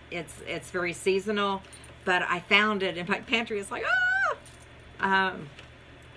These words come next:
it was like a, a gift from heaven. And then, um, to that I add, I love dry creamer. I'm not a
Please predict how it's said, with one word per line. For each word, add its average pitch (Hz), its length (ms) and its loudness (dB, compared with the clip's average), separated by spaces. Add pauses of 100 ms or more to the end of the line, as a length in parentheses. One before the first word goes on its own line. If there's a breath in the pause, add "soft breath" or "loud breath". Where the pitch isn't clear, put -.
(360)
it 151 120 -6
was 170 200 -4
like 170 220 -2
a, 160 300 -6
a 165 80 -4
gift 196 220 -2
from 202 160 -2
heaven. 165 340 -2 (440 loud breath)
And 190 220 0
then, 185 640 0
um, 170 540 -2 (680)
to 226 120 2
that 214 240 4
I 185 220 2
add, 170 340 2
I 175 140 0
love 180 300 0
dry 165 240 2
creamer. 185 720 -4
I'm 170 160 -4
not 170 260 0
a 165 400 -2